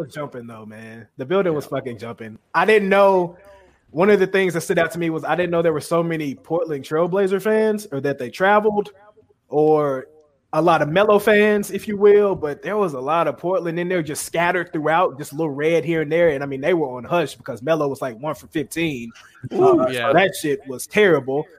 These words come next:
Speaker 1: But, yeah, I mean, you got T A in there. Uh, my boy Moneybag Yo was courtside, even though he didn't show up till, like, the fourth quarter. And it was just, like, a good fucking vibe, man. Just good times. Throwback night.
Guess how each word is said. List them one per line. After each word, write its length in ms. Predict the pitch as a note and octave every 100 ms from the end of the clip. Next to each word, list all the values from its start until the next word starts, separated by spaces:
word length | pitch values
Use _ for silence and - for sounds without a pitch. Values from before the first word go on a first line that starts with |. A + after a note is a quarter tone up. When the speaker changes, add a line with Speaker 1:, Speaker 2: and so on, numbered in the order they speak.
| _
Speaker 1:
But, 120 | D3+
yeah, 160 | G#3+ A3+
I 20 |
mean, 140 | G3+ G3
you 80 |
got 180 | G#3+ G3
T 220 | - G3+
A 160 | G3 F#3+
in 80 | F#3+
there. 260 | F#3+ F#3+
Uh, 100 | D#3+ D#3
my 100 | E3
boy 180 | F3+
Moneybag 500 | D#3 F3+ F3+ F3+ D3+
Yo 160 | C3 E3+
was 180 | F3+ E3
courtside, 480 | F#3+ F3 - E3+ E3
even 100 | E3+
though 80 | D#3+
he 60 |
didn't 160 | E3 D#3
show 140 | E3+
up 80 | E3
till, 80 | E3+
like, 160 | D3+ -
the 60 |
fourth 260 | - F3 E3
quarter. 400 | E3+ F3+ F3+ E3+ - C3 B2+
And 220 | C#3 D3 C#3+
it 60 | G3+
was 160 | B3 F#3
just, 200 | A#3 A#3+
like, 260 | A3+ G#3+ D#3
a 100 | C#3
good 240 | E3 F#3+
fucking 300 | G#3 G3+ F#3
vibe, 340 | D#3+ G3 F3+ C#3+
man. 220 | D#3 D3+
Just 200 | D#3 C#3
good 120 | E3
times. 300 | F3+ E3+ D3
Throwback 320 | D#3+ E3 C#3+
night. 200 | B2 A2